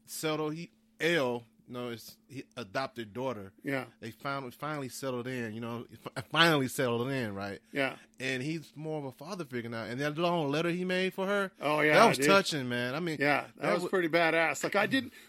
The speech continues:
Speaker 2: when they said, when she's like, "Did he give you the letter?" And I was like, "Is this just gonna be the same shit that, that Winona Ryder wrote down for him?" I thought that that's what it was gonna be, but it turned out that he took that and then he expounded on it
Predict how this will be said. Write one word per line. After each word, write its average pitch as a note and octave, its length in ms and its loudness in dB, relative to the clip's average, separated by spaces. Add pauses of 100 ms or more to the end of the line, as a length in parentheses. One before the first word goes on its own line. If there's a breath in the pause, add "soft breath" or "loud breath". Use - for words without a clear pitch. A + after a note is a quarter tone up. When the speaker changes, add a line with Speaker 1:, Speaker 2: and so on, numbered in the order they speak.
(100)
Speaker 2:
when G#3+ 120 -2
they A3 120 2
said, A3+ 300 -2
when F#3 160 2
she's F#3 200 -6
like, D#3+ 160 -2
"Did D3 160 0
he D3 100 -2
give C3+ 220 0
you C#3 80 0
the C3 120 -4
letter?" F3+ 280 -2
And C3 120 -2
I C3+ 80 -4
was C3 100 -6
like, C#3 180 -4 (340 loud breath)
"Is F3+ 140 -4
this C4+ 140 0
just B3+ 180 -6
gonna A#3 180 0
be A3 100 0
the F3+ 100 -2
same F3 340 0
shit - 400 -2
that, D#3 220 0 (100)
that C#3+ 160 -2
Winona D3 340 0
Ryder D3 320 2
wrote E3 220 0
down E3+ 260 2
for F#3+ 280 -4
him?" F#3+ 180 -6 (680 soft breath)
I D#3+ 140 0
thought E3+ 280 2
that D#3 120 -2
that's D#3+ 220 0
what D#3+ 100 0
it D3+ 40 -2
was C3 100 -6
gonna C#3 160 -2
be, D3+ 220 0
but D3 120 2
it B2+ 100 -4
turned D3+ 280 2
out C#3+ 160 0
that C3 100 -6
he D3+ 140 -4
took - 340 -4
that C#3+ 260 -4
and C#3 160 -4
then C3+ 120 -4
he C#3+ 240 -2
expounded D3 640 -2
on B2 180 -4
it B2 140 -6